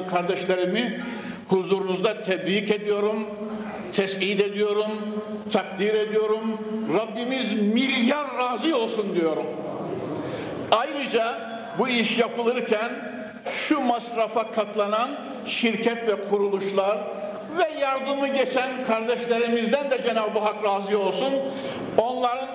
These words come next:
ecrini Cenab-ı Hak bire on, bire yedi yüz, bire sonsuz katlayarak lütfetsin inşallahü teala. Muhterem müminler, bu konuya girmişken şunu söyleyeyim.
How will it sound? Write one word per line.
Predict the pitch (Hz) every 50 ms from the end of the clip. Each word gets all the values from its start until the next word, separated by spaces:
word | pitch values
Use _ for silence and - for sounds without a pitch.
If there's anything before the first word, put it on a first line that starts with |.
| - 247
ecrini | 240 233 226 220 233 226 247 247 247 254 - -
Cenab-ı | 240 - 240 240 240 240 240 240
Hak | 220 247 247 240 - - 226
bire | 233 240 240 247 247
on, | 247 233 233 240 269 277 285 285 294 294 277 - - - - 156 147
bire | 196 226 240 247 247 247
yedi | 220 233 247 - 254
yüz, | 277 269 285 285 294 302 294 285 - - - - - 156
bire | 175 247 269 269 262 247
sonsuz | - - - - 277 302 330 339 330 311 - - - 427 453 - 277 - -
katlayarak | - 277 269 269 240 247 240 226 233 233 233 233 - 226 202 196
lütfetsin | 339 - - - 240 214 - 226 208
inşallahü | 202 185 - - 190 180 180 180 175 156 143 160 160
teala. | - 147 139 131 131 127 120 120 131 135 - - - - - - - - - - - - - - - - - - - - - - -
Muhterem | - 208 208 233 247 247 262 262
müminler, | 269 269 269 269 269 269 269 277 269 - - - 269 - - - - - - - 240 208 - 220
bu | 208 262 254
konuya | 247 240 240 240 240 247 240 240
girmişken | 226 240 233 233 240 247 240 240 208 - - 240 233 233 220
şunu | - 220 233 240 247 233
söyleyeyim. | - - 220 196 185 180 175 180 202 220 - - - - - - -